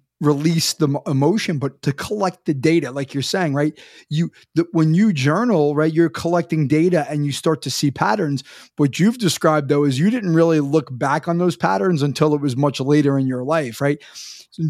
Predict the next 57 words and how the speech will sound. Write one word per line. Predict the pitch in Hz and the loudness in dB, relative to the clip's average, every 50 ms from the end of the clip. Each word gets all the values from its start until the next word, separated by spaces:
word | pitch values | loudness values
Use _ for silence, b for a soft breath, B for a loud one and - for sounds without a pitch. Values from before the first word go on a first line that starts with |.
| 135 | 0
using | 147 170 190 208 185 208 196 | 2 2 4 4 4 2 2
a | 165 151 | 2 0
journal, | 135 110 135 156 180 208 208 185 165 151 131 _ _ _ _ _ - | 0 0 2 2 2 2 2 0 0 -2 -4 _ _ _ _ _ -12
it's | - - - | -8 -2 0
not | 160 170 185 | 2 2 2
only | 196 190 180 160 147 | 2 2 2 2 2
writing | 135 151 156 160 151 156 147 | 4 4 2 2 2 0 -2
it | 139 120 - | -2 -4 -4
down, | 143 143 160 170 165 143 | -4 -2 0 0 0 -2
but | 131 143 - | -4 -6 -6
also | - 139 147 165 165 - 165 | -2 0 0 0 2 2 0
using | 156 147 135 135 151 170 160 139 156 156 151 | 0 0 -2 -2 -2 0 2 2 2 2 2
it | 151 156 - _ - | 2 0 -2 _ -6
and | 156 143 135 | -4 -4 -4
reflecting | 135 123 - - 156 151 143 - 160 151 143 | -4 -4 -4 -4 -4 -4 -4 -2 -2 -2 0
on | 139 139 143 | 0 0 -2
it | 139 - _ _ _ _ _ - | -2 -6 _ _ _ _ _ -2
in | 170 151 | 0 0
real | 151 151 151 139 123 | 2 2 0 0 -2
time, | - - - - 202 208 190 170 151 143 135 B B B B B B | -4 -10 -6 -2 0 0 2 2 0 0 -2 B B B B B B
so | - - 160 | -2 -2 2
that | 151 160 156 151 _ _ - | 2 2 0 0 _ _ 0
if | 160 143 143 | 0 2 4
you | 190 247 | 4 2
would | 294 240 | 4 2
have | 160 139 | 2 2
noticed | 160 175 180 180 170 - - | 2 2 2 2 0 0 0
that | 160 151 139 - | -2 -2 0 0
pattern | 139 156 185 190 185 175 160 147 | 0 0 2 2 0 0 2 2
when | 143 143 | 2 2
you | 139 139 | 2 2
were | 135 | 2
younger, | 131 165 214 226 180 147 156 170 | 4 4 4 4 4 2 2 0
well, | 220 240 262 247 | 0 -2 -2 0
maybe | 226 214 220 220 170 185 | 2 2 2 2 0 0
you | 185 175 | 0 2
wouldn't | 151 170 185 175 175 | 2 0 0 0 -2
have | 151 127 | -2 0
done | 123 147 143 139 | 2 2 2 2
anything | 143 143 143 127 - 147 147 143 | 2 0 0 0 -2 -2 -2 0
up | 139 143 147 - - | 0 0 -2 -4 -8
about | 135 120 131 131 139 151 | -6 -6 -4 -4 -2 -4
it | 156 147 | -4 -4
because | - 131 139 123 123 | -4 -4 -2 -2 0
you | 127 | -2
were | 131 | -2
younger, | 131 143 220 247 240 208 147 147 147 147 143 b b b b b b b b | 0 0 0 0 0 2 2 2 2 0 -2 b b b b b b b b
but | - 170 180 | -2 0 0
you | 175 | 2
definitely | 156 254 277 320 - 311 233 | 2 2 0 2 2 2 2
have | 190 160 151 | 4 2 2
a | 139 | 2
better | 139 160 160 156 143 | 2 2 2 2 0
chance | 127 - - 180 175 175 160 - | -2 -4 -2 0 0 0 0 -2
of | 147 131 | -2 -2
addressing | 131 120 113 151 165 175 - - 170 151 | -2 0 2 2 2 2 0 -2 -2 -2
it | 147 | -4